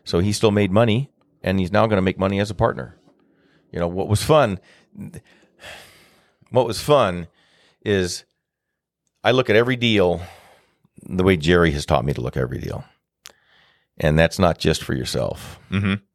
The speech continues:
Speaker 1: So when Nate and I were over there looking at the deal, I just, I, I saw this deal. He says, "Do you wanna buy it, Jim?" And I said, "What do you wanna do, Nate?" He goes, "What do you mean?" I said, "Do you wanna sell it and just make some money, or do you wanna be a partner and make some money?" And he looked at me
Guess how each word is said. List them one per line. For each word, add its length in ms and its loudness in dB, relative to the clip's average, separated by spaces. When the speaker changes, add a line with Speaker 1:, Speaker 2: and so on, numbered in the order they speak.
Speaker 1:
So 220 2
when 200 0
Nate 180 2
and 80 2
I 80 4
were 140 2
over 100 0
there 120 2
looking 240 0
at 100 -2
the 80 -12
deal, 220 -2
I 60 -2
just, 300 -8
I, 100 -2
I 80 -2
saw 220 2
this 140 -2
deal. 120 0
He 60 0
says, 260 -2
"Do 60 -2
you 80 4
wanna 120 4
buy 180 4
it, 80 -4
Jim?" 200 4
And 60 4
I 60 2
said, 240 -4
"What 160 2
do 60 4
you 140 4
wanna 160 2
do, 200 -10
Nate?" 320 -4
He 100 -8
goes, 180 0
"What 60 -2
do 60 0
you 40 0
mean?" 180 0
I 60 -2
said, 220 -2
"Do 60 0
you 80 4
wanna 140 4
sell 260 2
it 40 0
and 80 -8
just 180 -4
make 160 -4
some 120 -2
money, 220 0
or 60 -2
do 100 -4
you 80 -2
wanna 160 0
be 160 -4
a 60 -4
partner 400 -2
and 120 -6
make 180 -6
some 340 -8
money?" 460 -6
And 80 2
he 60 2
looked 200 0
at 80 2
me 280 2